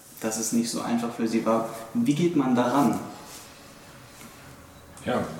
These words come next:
Speaker 2: wie ich eben schon gesagt hatte, da ist natürlich auch ganz viel Scham, äh, mit dem Spiel. Auch, äh, der Glaube, man hat jetzt in dem Moment versagt.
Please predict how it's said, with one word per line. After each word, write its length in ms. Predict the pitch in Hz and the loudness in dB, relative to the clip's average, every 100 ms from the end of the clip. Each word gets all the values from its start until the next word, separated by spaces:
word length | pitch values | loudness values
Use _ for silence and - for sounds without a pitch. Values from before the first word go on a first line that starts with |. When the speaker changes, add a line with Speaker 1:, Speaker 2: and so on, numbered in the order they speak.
| - 76 - - - | -12 -14 -16 -18 -14
Speaker 2:
wie 240 | 104 110 | -6 -2
ich 200 | - - | 0 0
eben 160 | 113 113 | 0 0
schon 200 | 107 101 | 0 0
gesagt 260 | 117 110 | 2 0
hatte, 120 | 95 | 0
da 80 | 92 | 0
ist 180 | 92 - | 0 -2
natürlich 340 | 101 - 95 | -4 -2 -2
auch 380 | 95 95 - - | -2 -4 -4 -2
ganz 180 | - - | 0 0
viel 180 | - 110 | 0 0
Scham, 360 | - 87 120 - - - - - | 2 2 2 0 -6 -8 -12 -10
äh, 420 | - 131 131 127 127 | -6 -2 -2 -4 -4
mit 140 | 135 | -6
dem 80 | 131 | -4
Spiel. 380 | - 123 120 - | -4 -2 -2 -2
Auch, 200 | - - | -6 -6
äh, 20 | 98 92 90 - - 101 80 - 101 - | -6 -4 -4 -6 -10 -8 -8 -8 -10 -8
der 100 | 90 | -6
Glaube, 320 | - - 101 | -2 0 0
man 160 | 95 | -4
hat 180 | 92 90 | -4 -6
jetzt 160 | 90 - | -6 -6
in 60 | |
dem 140 | 87 90 | -4 -2
Moment 260 | 85 85 | -2 -4
versagt. 640 | - - - 76 - - | -4 0 2 2 0 -4